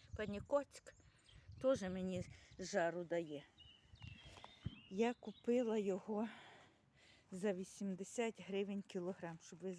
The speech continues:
розуміли. Ну, то дуже дешево.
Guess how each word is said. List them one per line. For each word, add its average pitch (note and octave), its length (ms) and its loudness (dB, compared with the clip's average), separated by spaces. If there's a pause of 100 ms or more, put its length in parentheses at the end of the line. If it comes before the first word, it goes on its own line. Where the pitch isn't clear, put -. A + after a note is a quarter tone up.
розуміли. F3 640 -8 (2500)
Ну, G3+ 260 0
то A3+ 120 4
дуже F#3 340 0
дешево. D#3 420 -6